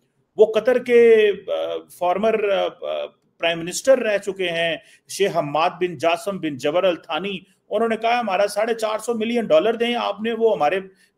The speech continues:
आप जिस कंपनी में हमने इन्वेस्ट किया था, उसमें आठ सौ मिलियन की इनकम हो चुकी है और आपने अभी तक पैसे नहीं भेजे। तार साहब, ये, अ, इसको आप कैसे देखते हैं कि एक तरफ हमसे,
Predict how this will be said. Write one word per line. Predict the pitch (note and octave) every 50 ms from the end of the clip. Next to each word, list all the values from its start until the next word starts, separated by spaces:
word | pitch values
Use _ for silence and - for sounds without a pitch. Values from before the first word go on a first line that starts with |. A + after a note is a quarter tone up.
| - -
आप | F3+ F#3 F#3+ F3+ D#3
जिस | E3+ A3 G#3+ -
कंपनी | - G3 F#3+ G3+ A3 A3+
में | A3+ A3
हमने | G3+ F#3 F#3+ G#3 G#3
इन्वेस्ट | G3 F#3 G3+ A3 G#3+ A3 - -
किया | G#3 G#3 G#3+ A3
था, | G#3+ A3+ A#3
उसमें | G#3+ G#3+ A3 G#3+ G#3+ G#3+ -
आठ | F#3 G3+ G#3+ -
सौ | - A#3+ A3+
मिलियन | A3 G#3+ G#3+ G#3+ G#3+ G#3+ G#3
की | G3+ G#3 G3+
इनकम | G3 F3+ F3 - A3+ A3
हो | G3 D#3+
चुकी | D3+ - F#3+ F#3+ - A3+ A3
है | A3+
और | A3 G#3 G3
आपने | F3+ E3+ F#3 F#3+ F#3+ G#3+ G#3+ G#3+
अभी | G#3 G3+ G#3
तक | G3+ - G3+ G3 - - G3+ F3+ E3 - _ _ _ _ _ _
पैसे | - F#3+ G3 - A#3
नहीं | A#3+ A#3
भेजे। | F#3+ F#3 E3+ A3
तार | G#3+ - F3 F3 F3+
साहब, | - C4 C#4+ D4+ A#3+
ये, | G#3+ A#3+ B3+ C4+ C#4 B3+ B3+ C4+ - _ _ _ _ -
अ, | - - - - - F#3+ F#3+ - A3
इसको | G3 - - B3+
आप | B3 A#3 A#3+ -
कैसे | G3+ G3 F#3+ C#4+ C#4+
देखते | B3 B3 A3 A3 A3 - A#3
हैं | F#3+ G#3 A3+ A3+
कि | A#3 G#3+
एक | G#3+ G#3
तरफ | G#3+ B3 A#3+ A#3+ -
हमसे, | D#3 D#3+ E3 E3+ - A#3+ B3 A#3+ A#3 A3+